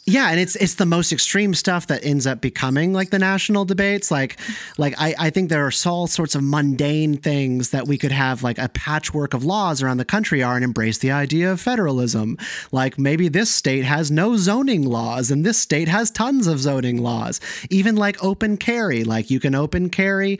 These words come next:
currently in Virginia, but when you go into D C, you cannot bring your gun with you. Those are all things that I think are like, okay, like, this is fine, this is normal. Don't travel with your weapon across state lines. But, like, the trans issue, like,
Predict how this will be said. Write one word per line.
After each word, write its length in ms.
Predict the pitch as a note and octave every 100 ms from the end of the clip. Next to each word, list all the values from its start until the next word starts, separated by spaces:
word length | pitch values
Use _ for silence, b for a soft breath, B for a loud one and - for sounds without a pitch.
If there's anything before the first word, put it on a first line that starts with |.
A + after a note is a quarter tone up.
| B B -
currently 460 | F#3+ G3 F3+ G3
in 120 | G#3 F#3+
Virginia, 540 | A3 G3+ B3 D#3 A#2
but 160 | A#2+ A#2+
when 160 | B2+
you 80 | B2+
go 180 | C3 C3+
into 160 | D3+
D 220 | D#3 F#3 F#3
C, 260 | - A#3
you 220 | A#2+ A#2
cannot 580 | C#3 D3 E3+ F3+ G#3 E3+
bring 240 | D#3+ F#3+ F#3+
your 160 | G3+
gun 240 | F#3+ A#3+ F3+
with 220 | C3 B2
you. 200 | A#2 - B B -
Those 240 | G3 A#3
are 100 | C4+
all 160 | A#3 G3+
things 280 | G3 F#3 D#3+
that 80 |
I 80 | C#3
think 180 | D#3 D3+
are 80 | C#3
like, 340 | C3 B2+ -
okay, 360 | E4+ B3 D#3 A#2+
like, 140 | D#3+
this 200 | D4 -
is 140 | B3+ -
fine, 420 | E3 D3+ C#3+ C#3+
this 220 | E3 F#3
is 160 | F#3+ E3+
normal. 500 | C#3+ C#3 C#3 C3+ C#3 B B
Don't 180 | - F#3+
travel 400 | - F#3 F3+ F3
with 160 | E3 D3+
your 140 | D3
weapon 360 | B2+ D#3+ D#3 C#3
across 380 | C3+ D3+ C#3+ -
state 300 | - C3+ E3
lines. 480 | A3 D3+ - - B B B B -
But, 160 | F#3
like, 160 | E3+ E3+ _
the 140 | - D#3
trans 320 | - D4+ C4
issue, 340 | D3 - B2+
like, 240 | B2 B2+